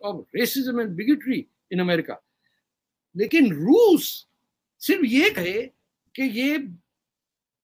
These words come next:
Ukraine के अंदर anti-Russian armaments or build-up नहीं होना चाहिए। They can, they are free to do, but they cannot be part of nato। तो आप कह रहे हैं, "ये कैसे हो गया?"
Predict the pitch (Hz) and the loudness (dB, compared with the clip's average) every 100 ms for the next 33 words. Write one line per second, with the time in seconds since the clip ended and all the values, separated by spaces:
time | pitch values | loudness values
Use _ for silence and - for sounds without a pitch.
0 | _ _ _ 127 170 233 285 330 370 359 | _ _ _ -12 -10 0 4 4 2 -4
1 | - _ _ _ _ _ _ 247 285 - | -16 _ _ _ _ _ _ -14 -10 -6
2 | 226 254 311 302 - _ _ _ _ _ | -4 -4 -6 -8 -10 _ _ _ _ _
3 | _ _ _ _ _ 208 226 262 - 302 | _ _ _ _ _ -4 -2 -2 0 2
4 | 269 214 208 - 262 254 269 - 175 202 | 2 -2 -8 -8 -6 -6 -8 -4 -4 -2
5 | 233 226 233 233 - - 110 147 214 202 | -4 -4 -4 -6 -10 -12 -6 -4 -4 -4
6 | 233 - _ 117 139 202 208 180 143 - | -6 -8 _ -8 -4 -2 0 -2 -4 -6
7 | 117 104 _ _ _ _ _ _ _ _ | -12 -14 _ _ _ _ _ _ _ _
8 | 170 170 214 202 185 190 - 220 233 208 | -10 -6 -6 -6 -6 -8 -8 -12 -12 -10
9 | 214 262 226 180 185 202 208 220 196 - | -8 -6 -6 -6 -8 -8 -10 -10 -12 -6
10 | 175 175 165 143 185 202 - - _ _ | -4 -2 -2 0 0 0 -4 -8 _ _
11 | _ 135 139 143 139 135 139 160 151 196 | _ -8 -6 -4 -2 0 0 -2 -2 -4
12 | 196 226 | -4 -8